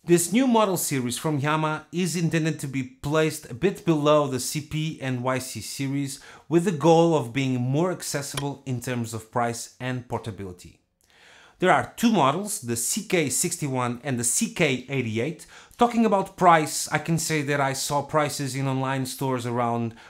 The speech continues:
one thousand one hundred euros for the sixty-one key version and one thousand six hundred euros for the eighty-eight key version,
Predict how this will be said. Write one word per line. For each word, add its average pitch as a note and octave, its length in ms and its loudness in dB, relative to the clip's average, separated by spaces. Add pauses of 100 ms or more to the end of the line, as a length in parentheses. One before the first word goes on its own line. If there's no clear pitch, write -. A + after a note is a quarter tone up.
one D#3 200 2
thousand D3+ 480 2
one F3 140 4
hundred D#3+ 300 2
euros C#3 380 0
for A#2 180 -6
the A2 100 -6
sixty-one C3+ 640 -4
key A#2+ 180 -6
version A#2+ 460 -4 (280)
and C3 280 -2
one F#3 180 0
thousand C3+ 380 0
six - 300 -2
hundred C#3 260 -2
euros A#2+ 280 -2
for A#2+ 220 -6
the A#2+ 280 -4
eighty-eight C3+ 480 -2
key B2 140 -8
version, C#3 520 -4